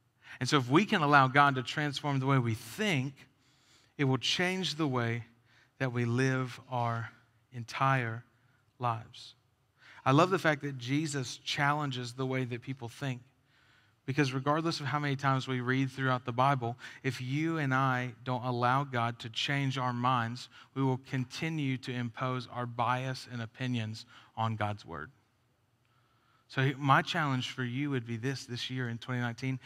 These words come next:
as you're opening Scripture, don't let your opinions formulate Scripture. Let Scripture formulate your opinions. Like, let the truth of God's word open your heart and allow you to receive what he wants for your life. 'Cause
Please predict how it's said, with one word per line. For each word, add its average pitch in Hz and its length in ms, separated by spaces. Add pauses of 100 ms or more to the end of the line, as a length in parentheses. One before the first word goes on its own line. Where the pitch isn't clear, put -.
(160)
as 135 160
you're 123 200
opening 135 460
Scripture, 165 500 (280)
don't 160 220
let 185 180
your 143 200
opinions 127 540
formulate 117 540
Scripture. 135 400
Let 117 180
Scripture 135 360
formulate 113 480
your 107 120
opinions. 104 560 (1080)
Like, 127 160
let 143 160
the 139 80
truth 156 420
of 131 180
God's 120 300
word 123 480 (880)
open 143 440
your 117 160
heart 123 460
and 127 120
allow 123 220
you 123 200
to 120 60
receive 123 640
what 120 120
he 139 140
wants 120 440 (160)
for - 160
your 123 160
life. 117 280 (380)
'Cause - 220